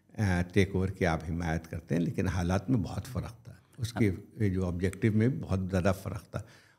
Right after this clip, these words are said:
Speaker 1: वो अलग, और हाला-, उसकी वजह भी थी कि जिन हालात में ये आए थे, ज़ियाउल हक बने थे, और जिन हालात में मुशर्रफ बने थे, उसमें भी बहुत ज़्यादा फ़र्क था।
Speaker 2: इसमें, अ,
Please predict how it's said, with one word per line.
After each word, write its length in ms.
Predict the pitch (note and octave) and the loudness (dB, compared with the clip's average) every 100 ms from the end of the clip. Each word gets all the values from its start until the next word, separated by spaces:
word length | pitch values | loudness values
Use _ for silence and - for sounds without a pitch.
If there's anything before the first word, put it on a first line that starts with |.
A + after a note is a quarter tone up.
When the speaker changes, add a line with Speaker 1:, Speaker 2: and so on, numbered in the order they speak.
| _ | _
Speaker 1:
वो 60 | G2 | 2
अलग, 260 | F#2+ G2 G2+ | 4 2 2
और 140 | G2+ | 2
हाला-, 400 | F2+ G#2 G2 - | 2 2 0 0
उसकी 180 | - - | -4 0
वजह 280 | F#2 F#2 A2+ | 2 6 8
भी 120 | A#2 | 6
थी 340 | A#2 F#2+ C3+ - | 4 -4 -4 -2
कि 80 | F#2 | 0
जिन 160 | G2 | 2
हालात 400 | E2+ F2+ F#2+ G2 | 2 4 4 4
में 80 | F#2+ | 2
ये 440 | F#2 G#2+ G#2+ G#2 - | 4 6 6 4 0
आए 180 | F#2+ F#2+ | 2 2
थे, 260 | F#2+ G#2 A2 - - _ G2+ | 2 0 0 -8 -20 _ 2
ज़ियाउल 300 | F#2+ F#2 G#2+ | 4 6 4
हक 160 | G#2 | 2
बने 300 | - G2 F#2+ | -2 2 2
थे, 180 | F#2+ G#2 | 4 4
और 120 | G2 | 4
जिन 200 | F2 G#2 | 4 4
हालात 380 | F2+ F#2 F#2 - | 4 4 4 2
में 120 | G2 F2+ | 0 2
मुशर्रफ 360 | F2 F#2+ G2 | 2 0 0
बने 260 | F2 F2+ F#2 | 2 0 0
थे, 180 | F#2+ G2 | 0 -2
उसमें 420 | A#2+ - A2 F2+ | -4 2 4 4
भी 60 | |
बहुत 180 | E2+ F2 | 0 -10
ज़्यादा 240 | - - F#2 | -12 -10 -10
फ़र्क 280 | - - - - | -10 -16 -18 -20
था। 80 | - _ _ _ | -20 _ _ _
Speaker 2:
इसमें, 460 | A#2 - C3 C3+ A#2+ | -4 6 8 8 6
अ, 160 | G2+ | 4